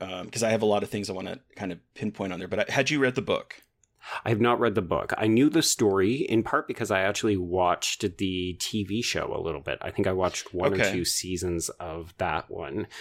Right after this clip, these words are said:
Speaker 2: which I gathered is a little bit more in line with the original source material.
Speaker 1: Okay, I have not seen the television show 'cause I, there was, like, a time where when this, 'cause when did that T V show come out? It was, like, the
Speaker 2: It's the early
Speaker 1: early
Speaker 2: two thousands.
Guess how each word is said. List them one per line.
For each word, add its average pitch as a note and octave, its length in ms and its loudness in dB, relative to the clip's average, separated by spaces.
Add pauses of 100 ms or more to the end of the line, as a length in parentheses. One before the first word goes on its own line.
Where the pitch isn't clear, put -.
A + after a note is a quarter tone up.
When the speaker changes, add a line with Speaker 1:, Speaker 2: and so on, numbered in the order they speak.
(180)
Speaker 2:
which G#2 340 2
I F2+ 160 -2
gathered A2+ 800 2
is A2+ 140 4
a A#2 80 6
little A2 380 4
bit A2 180 0
more G2+ 320 4
in F#2+ 300 0
line F2 420 0
with F2 180 0
the F2+ 120 0
original E2+ 480 -2
source - 340 -6
material. - 540 -6 (800)
Speaker 1:
Okay, F2 460 -4
I C#3 140 4
have F3 180 0
not C3+ 260 2
seen A2+ 240 0
the G2+ 80 0
television F#2 560 -2
show G#2 420 0 (100)
'cause - 120 -4
I, G2+ 120 2 (600)
there C3+ 160 2
was, C#3 120 4
like, D3 100 2
a C#3+ 60 0
time A2 540 -2
where F2+ 460 -2
when G2+ 140 -6
this, G2+ 240 -2 (180)
'cause - 240 -8
when E3 120 0
did C4+ 100 -2
that D3+ 200 -2
T B2 120 -6
V G2+ 80 -6
show D2 220 -4
come - 200 -12
out? D2 160 -8
It D#2+ 80 -6
was, F#2+ 160 -6
like, G#2+ 180 -4
the F#2+ 140 -6
Speaker 2:
It's - 160 2
the - 140 4
early B2 60 2
Speaker 1:
early C3+ 200 4
Speaker 2:
two B2 160 2
thousands. - 720 0